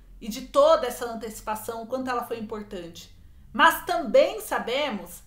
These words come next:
da grande necessidade do décimo quarto.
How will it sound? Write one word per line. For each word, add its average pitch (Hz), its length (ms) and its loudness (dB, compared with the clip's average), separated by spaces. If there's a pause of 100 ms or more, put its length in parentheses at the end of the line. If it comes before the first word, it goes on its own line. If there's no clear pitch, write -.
da 285 160 0
grande 302 440 -4
necessidade 269 680 -2
do 302 120 -14
décimo 285 400 -8
quarto. 330 480 -4